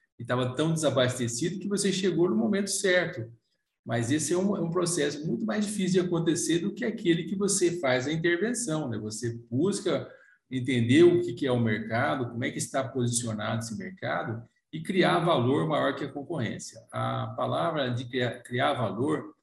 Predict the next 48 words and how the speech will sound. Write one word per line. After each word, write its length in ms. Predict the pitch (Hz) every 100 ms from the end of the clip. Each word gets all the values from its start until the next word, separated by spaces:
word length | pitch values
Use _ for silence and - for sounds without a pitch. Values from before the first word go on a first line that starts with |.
| _ _ _
é 40 | 123
difícil, 520 | 127 - 160 170 151
né, 100 | 147
Dino? 260 | 123 123
Como 160 | 117 127
é 60 | 139
que 80 |
eu 80 | -
posso 300 | 147 139 -
criar 260 | 139 131 151
valor 540 | 147 120 117 139 131
para 100 | -
o 80 | 127
mercado 520 | 117 110 123 127 139
se 180 | - -
eu 20 |
não 160 | 165 180
conheço 400 | 190 202 214 139
o 20 |
mercado, 480 | 117 113 139 147 117
né? 240 | 139 165 - _ _ _
Aquilo 300 | 113 117 147
que 80 | 151
a 40 |
gente 200 | 120 160
sempre 340 | 160 170 175 165
fala, 380 | - 139 135
né? 200 | 123 135
Entender 640 | 151 160 165 127 127 170 170
pra 140 | 170
atender, 600 | 165 139 104 107 123 113
né? 160 | 123 156 - _ _ _
A 60 | 127
gente 80 | -
precisa 360 | - 160 156
entender 760 | 156 160 165 131 117 123 143 139
o 180 | 127 117
processo, 760 | 123 113 - 120 131 139 131
o 40 |
mercado, 640 | 120 117 113 117 120 135 120
como 100 | 127
ele 160 | 123 117
compra. 600 | - 123 147 - 117 113 - _ -
E 80 | 180
hoje 340 | 190 214 190
eu 140 | 196 233
mudei, 380 | 220 160 160
Dino. 300 | 127 117 101